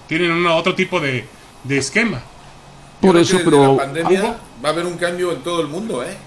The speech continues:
Speaker 3: Todo, cada país va a tener un sistema
Speaker 1: Sí.
Speaker 3: para reajustar por, eh, pues el, el perjuicio económico que están teniendo todos los equipos, sobre todo, y las empresas, claro.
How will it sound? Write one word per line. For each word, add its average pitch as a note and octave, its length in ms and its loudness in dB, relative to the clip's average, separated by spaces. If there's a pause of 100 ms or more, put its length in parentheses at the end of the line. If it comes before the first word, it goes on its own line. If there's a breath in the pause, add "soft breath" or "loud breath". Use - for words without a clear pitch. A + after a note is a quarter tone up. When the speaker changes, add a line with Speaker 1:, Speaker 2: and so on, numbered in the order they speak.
(200)
Speaker 3:
Todo, E3+ 240 -6
cada F3+ 280 -2
país F3 280 -2
va E3+ 60 -2
a E3 40 -6
tener D#3+ 280 -6
un E3 260 -10
sistema C#3 720 -6
Speaker 1:
Sí. A2 100 -12
Speaker 3:
para A2 440 -8 (380)
reajustar C3 800 -6 (400)
por, A#2+ 200 -8
eh, A#2 640 -8 (100)
pues A#2+ 160 -14
el, A2+ 440 -12 (560)
el A#2 100 -16
perjuicio D#3 560 -8
económico C#3+ 440 -10
que A2 60 -12
están D#3+ 340 -10
teniendo C#3 320 -10
todos C#3+ 240 -10
los A#2+ 140 -10
equipos, B2+ 320 -12
sobre G2+ 220 -14
todo, C3 240 -8
y G#2+ 80 -12
las G#2 200 -14
empresas, A#2 480 -12
claro. C3+ 180 -16